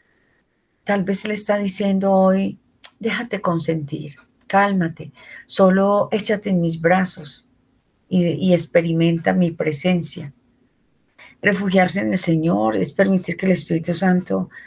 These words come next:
haga su morada, como hombre o como mujer, con vicios a los cuales les, les hemos dado cabida.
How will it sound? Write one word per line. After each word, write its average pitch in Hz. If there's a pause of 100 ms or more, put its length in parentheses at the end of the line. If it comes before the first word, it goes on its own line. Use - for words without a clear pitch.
(280)
haga 185
su 190
morada, 185 (960)
como 165
hombre 196
o 202
como 190
mujer, 165 (1600)
con 196
vicios 196 (1400)
a 165
los 156
cuales 170
les, 175
les 160
hemos 165
dado 185
cabida. 185